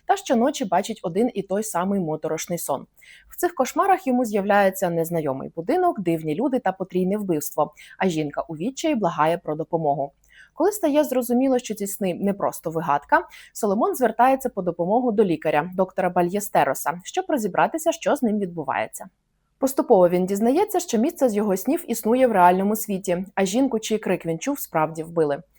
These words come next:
Разом з лікарем, молодою дівчиною з таємничим минулим та колишнім університетським професором, з яким у нього складні стосунки,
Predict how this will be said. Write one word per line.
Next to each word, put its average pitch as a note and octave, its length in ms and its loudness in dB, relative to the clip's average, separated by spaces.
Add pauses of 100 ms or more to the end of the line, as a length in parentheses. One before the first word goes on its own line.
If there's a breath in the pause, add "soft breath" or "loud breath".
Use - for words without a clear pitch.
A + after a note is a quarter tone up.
(280 loud breath)
Разом G3+ 360 2
з E3 80 -6
лікарем, E4+ 420 2
молодою A3 440 4
дівчиною F3 500 -2
з - 60 -10
таємничим F3+ 600 -2
минулим D4 360 2
та C#4 80 0
колишнім B3+ 560 0
університетським G3+ 760 -2
професором, D#3+ 580 -2
з D#3+ 60 -10
яким E3 260 -4
у F3 80 -6
нього D#3 240 -4
складні D#3+ 380 0
стосунки, E4 540 -2